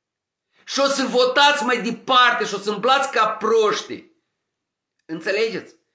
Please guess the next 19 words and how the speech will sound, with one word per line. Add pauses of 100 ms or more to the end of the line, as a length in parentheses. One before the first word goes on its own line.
Fiindcă
la
mine,
fiindcă
eu
ies
în
live,
ajunge
foarte
multă
informație (160)
cu
care
eu
mă
împart
cu
voi.